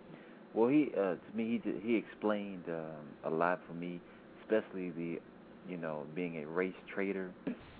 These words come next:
'Cause I know you get a lot of people on your, a lot of, uh, white people on your, on your, uh, show that say, "I'm giving up my white privilege," and I'm saying, "You can never give up your white privilege. You're white."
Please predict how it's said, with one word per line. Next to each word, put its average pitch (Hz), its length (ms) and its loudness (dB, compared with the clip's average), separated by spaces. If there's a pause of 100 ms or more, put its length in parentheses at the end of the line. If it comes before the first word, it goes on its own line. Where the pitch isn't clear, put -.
(100)
'Cause 104 100 4 (180)
I 98 40 6
know 117 140 6
you 113 120 4
get 101 140 4
a 92 60 8
lot 95 260 8
of 87 100 0
people 90 320 -4
on 85 140 -4
your, 80 100 -6 (240)
a 73 40 0
lot 87 220 4
of, 67 160 -2
uh, 73 380 -4 (540)
white 98 220 4
people 87 240 -2
on 82 120 -2
your, 76 140 -6 (360)
on 85 120 -4
your, 73 160 -4 (120)
uh, 73 280 -6 (640)
show 104 180 10
that 92 200 2
say, 95 120 0
"I'm 110 220 10 (120)
giving 117 320 8
up 98 160 8
my 95 160 8
white 101 360 6
privilege," 104 420 2
and 98 100 -6
I'm 160 120 -8 (100)
saying, 113 240 -4 (580)
"You 202 80 4
can 156 200 2
never 202 240 4
give 123 200 4
up 87 120 0
your 92 120 0
white 85 280 2
privilege. 113 260 -2
You're 170 100 6
white." 190 340 2